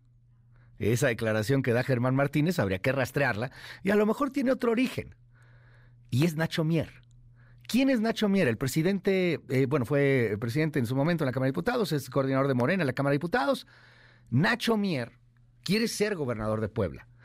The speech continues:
Igual que Alejandro Armenta quiere ser gobernador de Puebla y se están metiendo el pie hasta donde dé.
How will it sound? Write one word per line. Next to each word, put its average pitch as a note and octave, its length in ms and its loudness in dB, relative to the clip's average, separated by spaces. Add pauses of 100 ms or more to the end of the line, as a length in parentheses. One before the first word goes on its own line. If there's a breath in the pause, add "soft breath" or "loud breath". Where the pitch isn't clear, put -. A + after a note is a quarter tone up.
(160 loud breath)
Igual F#3 400 0
que G#3 80 -4
Alejandro E3+ 400 -4
Armenta D#3 320 -4
quiere F#3+ 300 0
ser E3+ 320 -4
gobernador A#2 400 0
de A#2 100 0
Puebla B2+ 460 0
y C3+ 100 -4
se D3 140 -2
están E3+ 500 -4
metiendo D3 880 0
el B2+ 300 0
pie D3 500 0
hasta B2+ 480 -4
donde A2+ 380 -2
dé. A2 200 -2